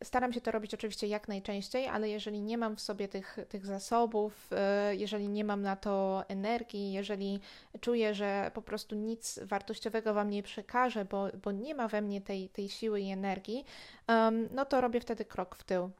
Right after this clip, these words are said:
i sobie odpoczywam. No i tak, e, tak się właśnie dzieje przez kilka ostatnich miesięcy. E, i bardzo Wam to polecam, jeżeli Wy też jesteście, e,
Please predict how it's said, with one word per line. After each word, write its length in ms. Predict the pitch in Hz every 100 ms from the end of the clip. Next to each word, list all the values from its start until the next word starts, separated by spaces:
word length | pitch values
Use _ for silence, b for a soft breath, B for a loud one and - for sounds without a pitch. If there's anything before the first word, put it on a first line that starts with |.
| -
i 60 | 202
sobie 440 | 196 185 185 190
odpoczywam. 760 | 196 196 196 196 190 185 185 196 -
No 160 | 226
i 100 | 226
tak, 280 | 233 220 - 214
e, 380 | 202 196 196
tak 160 | 196 208
się 100 | 208
właśnie 260 | 196 208 196
dzieje 240 | 196 196
przez 180 | 214 -
kilka 300 | 214 190 190
ostatnich 500 | 196 190 - 196 -
miesięcy. 720 | 190 - 240 240 - 220 214 B B B B B -
E, 360 | 214 208 208 -
i 140 | 233 240
bardzo 260 | - 233 233
Wam 160 | 226 220
to 100 | 220
polecam, 480 | 202 214 220 220
jeżeli 300 | 202 190 202
Wy 100 | 202
też 260 | 196 226 226
jesteście, 440 | 214 - 202 - 202 202 202 -
e, 400 | 202 196 196